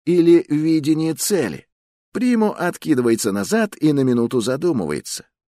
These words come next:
«Видение цели», наконец отвечает он Церберу. «Способности и энергию можно купить». Непристойно расхохотавшись,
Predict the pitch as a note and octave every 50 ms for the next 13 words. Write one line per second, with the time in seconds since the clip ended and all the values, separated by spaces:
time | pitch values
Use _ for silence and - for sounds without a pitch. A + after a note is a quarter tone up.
0 | _ _ _ - A2+ A2+ A#2 C3 F3 F3+ F3+ D3+ C#3 E3+ E3 E3 E3+ D#3+ D#3+ D#3+
1 | - - - - F#3+ F#3 F#3+ F#3+ E3+ C#3 F#2+ D2 - - _ _ _ _ _ -
2 | A#2 C3+ - C#3 A#2 G#2+ G#2 F#2+ - G#2 F2+ - G2 F#2 - - G2+ F2 E2 E2+
3 | F#2 F2 F2 E2 - G#2 F2+ D2 B1+ G#1 A1 G1+ G1+ - _ _ _ _ _ _
4 | _ _ _ _ - - - - F3+ D3+ C3+ - D3+ D#3+ D3+ C3+ A2 G2+ A2+ G#2+
5 | G#2 - - - G#2 G#2 - - A#2 A#2+ A2+ G#2 G#2 G2+ A2+ C#3+ E3 F3 E3 C3+
6 | G2 D#2 D#2+ D2+ G#1+ G1+ - _ _ _ _ _ _ _ _ - B3+ B3 B3 A#3+
7 | A3+ G3+ G3+ G#3 G3 F#3+ G3 - D3+ B2 - - D#2 D2 B1 G1+ G1+ _ - -
8 | - - _ _ _ _ _ _ _ _ _ _ _ _ _ _ _ _ _ _
9 | _ _ G2 A#2 A#2+ A2 A#2+ A#2 A2 - - - A#2+ A#2 A2+ G#2+ G#2+ G#2+ G2+ G2+
10 | - - G2 F2 - F2 - - A2+ A2+ G#2+ - - - G2 F#2+ - -